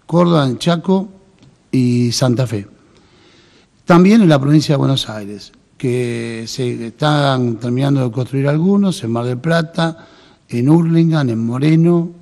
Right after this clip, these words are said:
en Tres de Febrero, en Loma de Zamora, en Florencio Varela.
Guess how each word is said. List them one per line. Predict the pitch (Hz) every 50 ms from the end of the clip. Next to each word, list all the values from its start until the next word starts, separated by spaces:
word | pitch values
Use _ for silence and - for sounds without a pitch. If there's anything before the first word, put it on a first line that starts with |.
| - _ _
en | - 120 110
Tres | 110 127 123
de | 120
Febrero, | 107 - 127 123 135 143 156 165 165 165 175 175 170 170 - - _ _ _ _ _ _ _ _
en | - 117 120 123
Loma | 131 127 123 120
de | 117 113
Zamora, | - - 120 123 139 147 160 165 170 175 175 170 170 - - _ _ _ _
en | - 120 101
Florencio | 123 127 131 131 - 135
Varela. | 123 120 117 113 110 104 104 104 101